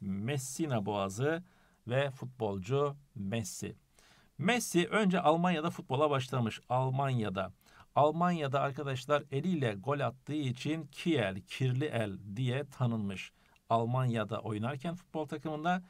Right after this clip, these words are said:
eliyle gol atmış bir zamanlar. Maradona'nın eliyle gol attığı gibi savunma olarak da "O benim elim değil, Tanrı'nın eliydi." diye savunma yaptığı ilginç bir insan Maradona.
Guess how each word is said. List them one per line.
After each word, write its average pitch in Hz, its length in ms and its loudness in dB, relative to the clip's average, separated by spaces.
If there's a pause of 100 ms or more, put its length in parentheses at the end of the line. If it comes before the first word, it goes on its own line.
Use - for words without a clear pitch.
(240)
eliyle 165 300 2
gol 113 180 0
atmış 98 320 -4
bir 113 60 -4
zamanlar. 110 580 0 (260)
Maradona'nın 113 720 0
eliyle 117 320 -2
gol 113 220 -2
attığı 123 320 -4
gibi 151 360 0
savunma 127 440 0
olarak 117 360 2
da 135 40 -2
"O 120 120 -2
benim 120 200 0
elim 120 200 0
değil, 127 180 0
Tanrı'nın 113 420 -2
eliydi." 113 420 -2
diye 117 140 0
savunma 110 420 -2
yaptığı 107 380 -4
ilginç 113 320 -4
bir 98 80 -4
insan 90 220 -6
Maradona. 92 600 -4